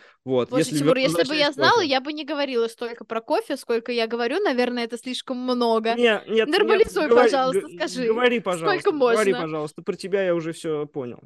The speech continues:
Speaker 1: поэтому окей.
Speaker 2: Это совсем не звучит как атака, конечно.
Speaker 1: Не, ну, в плане
Speaker 2: Не
Speaker 1: того,
Speaker 2: звучит как
Speaker 1: в пла-,
Speaker 2: осуждение.
Speaker 1: в плане того, что для тебя я как бы выработал подход, поэтому окей, в-, говори про кофе, нормально.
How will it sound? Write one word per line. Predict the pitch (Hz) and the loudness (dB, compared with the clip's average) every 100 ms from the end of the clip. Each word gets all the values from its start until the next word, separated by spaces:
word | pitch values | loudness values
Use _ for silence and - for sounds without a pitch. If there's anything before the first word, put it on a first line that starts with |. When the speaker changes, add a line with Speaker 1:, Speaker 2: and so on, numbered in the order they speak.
| - | -12
Speaker 1:
поэтому | 113 123 - 110 - - - _ | -12 -12 -14 -16 -16 -20 -20 _
окей. | - - 117 107 - _ _ _ _ _ _ | -18 -12 -10 -10 -14 _ _ _ _ _ _
Speaker 2:
Это | 269 349 | -2 -2
совсем | 370 294 254 240 | -2 0 0 2
не | 277 294 | 4 4
звучит | 269 - 233 | 2 -6 -8
как | 226 247 | -6 -4
атака, | 285 453 480 453 | 2 2 2 -2
конечно. | 403 415 427 359 349 392 - _ - | 0 2 0 2 2 2 -2 _ 2
Speaker 1:
Не, | 233 | 4
ну, | 202 | 4
в | - | 2
плане | 214 208 | 0 2
Speaker 2:
Не | 196 | 4
Speaker 1:
того, | - - | 4 2
Speaker 2:
звучит | 330 285 | -2 -4
как | 285 269 | -4 -6
Speaker 1:
в | |
пла-, | |
Speaker 2:
осуждение. | 285 302 262 339 233 226 381 | -6 -8 -2 4 4 4 0
Speaker 1:
в | 285 | 0
плане | 208 208 202 | 0 0 -2
того, | 196 208 | -2 -4
что | - 180 | -4 -6
для | 165 165 165 160 | -6 -8 -8 -8
тебя | 170 170 185 196 | -8 -4 2 2
я | 175 | 2
как | 165 | -2
бы | 156 | -2
выработал | 143 185 170 139 - 120 | 2 2 2 -2 -8 -10
подход, | 127 135 - 214 - | -10 -10 -4 -4 -4
поэтому | 135 135 131 127 | -8 -8 -8 -8
окей, | - 127 104 | -6 -4 -4
в-, | 107 110 | -8 -10
говори | 113 113 147 | -8 -6 -6
про | 123 | -8
кофе, | 117 147 156 110 | -8 -8 -8 -10
нормально. | 107 110 101 - - | -12 -12 -12 -14 -20